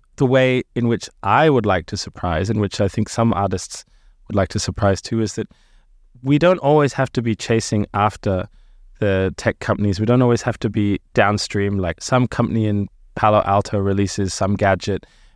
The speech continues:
and then we should be waiting to be the first to immediately jump on it and make some art with it. That is exactly where they want us to be. But there's another way. You can use even, yeah, like I said, analog techniques to talk about technology. Think about this map,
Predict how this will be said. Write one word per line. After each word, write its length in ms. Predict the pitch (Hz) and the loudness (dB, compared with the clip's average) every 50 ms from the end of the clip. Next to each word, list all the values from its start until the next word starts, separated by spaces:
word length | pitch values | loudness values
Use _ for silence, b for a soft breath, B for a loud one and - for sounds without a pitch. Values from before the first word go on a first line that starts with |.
| b b - | b b -6
and 140 | 104 104 101 | -4 -2 0
then 320 | 107 101 98 98 98 101 | 2 2 2 2 0 0
we 140 | 104 117 123 | 2 2 2
should 300 | - - - 117 107 107 - | 2 2 0 0 0 0 0
be 300 | 110 104 101 101 - - - - - 104 | 0 0 0 0 -2 -4 -8 -16 -8 0
waiting 420 | 113 110 123 127 120 110 107 104 | 2 2 4 4 4 4 2 2
to 220 | - - 107 98 - _ - | 0 -2 -2 -2 -2 _ -6
be 100 | - 110 | -4 -2
the 120 | 101 95 | -2 -2
first 360 | - - - 107 104 - - | -4 0 0 0 0 0 -2
to 120 | - - 95 | -6 -6 -2
immediately 460 | 98 110 117 110 110 - - 104 98 | 0 0 2 2 2 0 2 0 -2
jump 320 | - 101 98 98 - - | 0 0 0 0 0 -2
on 120 | 95 92 92 | 0 0 0
it 100 | - - | 0 0
and 120 | 92 92 | -2 -2
make 160 | 92 92 - | -2 -2 -4
some 200 | - - 92 - | -4 -6 -6 -4
art 180 | 90 90 92 - - | -2 -4 -4 -4 -4
with 160 | 90 80 80 | -6 -6 -6
it. 120 | 60 - _ b b b b b b b b b - | -8 -10 _ b b b b b b b b b 0
That 180 | 127 131 - | 0 0 2
is 160 | - 131 110 123 | 0 -2 -2 -2
exactly 460 | 110 110 - 131 131 - - 135 113 | -6 0 0 0 0 2 2 0 0
where 340 | 107 101 95 95 92 - - _ _ _ - - - - - | 2 0 0 0 -2 -4 -6 _ _ _ -20 -20 -20 -18 -2
they 120 | - 113 110 | 0 2 2
want 200 | 110 107 110 117 | 2 2 2 0
us 140 | 110 - - | 0 -2 -4
to 120 | - 113 | -6 -2
be. 280 | 101 104 101 117 139 143 - _ - - _ - _ _ _ - | -2 0 0 0 -2 -4 -6 _ -20 -20 _ -20 _ _ _ -2
But 100 | - 147 | -2 2
there's 180 | 151 170 160 147 | 4 4 2 4
another 260 | 156 143 139 120 127 | 2 2 2 2 2
way. 180 | 123 156 170 143 | 2 2 2 2
You 180 | 113 120 139 | 0 -2 -4
can 220 | - - - 147 131 | -4 0 0 0 2
use 400 | 127 139 135 131 131 - - - _ _ _ _ _ _ _ - | 2 2 0 0 -2 -4 -6 -14 _ _ _ _ _ _ _ -6
even, 360 | 120 117 123 113 110 113 104 | -2 2 2 4 4 4 2
yeah, 140 | 110 110 95 | 2 0 0
like 200 | 87 92 - - | -2 -4 -4 -6
I 40 | 90 | -4
said, 220 | - - 151 104 - | 0 0 -2 0 0
analog 380 | 104 113 127 120 110 104 92 | 0 2 2 4 4 2 0
techniques 360 | - - 104 107 123 143 - - | -2 -6 -2 0 0 0 -2 -2
to 100 | - - | -6 -4
talk 240 | - 127 117 - | -2 -2 -2 -2
about 220 | - 101 101 - - | -2 -2 -2 -2 -2
technology. 500 | - - - 107 120 139 131 - 92 87 | -6 -8 -4 -2 0 0 0 0 -2 -4
Think 240 | - - 165 - - | -2 -2 -2 -2 0
about 260 | 131 - 104 101 - | 0 0 -2 -2 -2
this 200 | - 90 - - | -6 -8 -6 -2
map, 280 | 110 120 131 123 - | 0 0 0 0 -2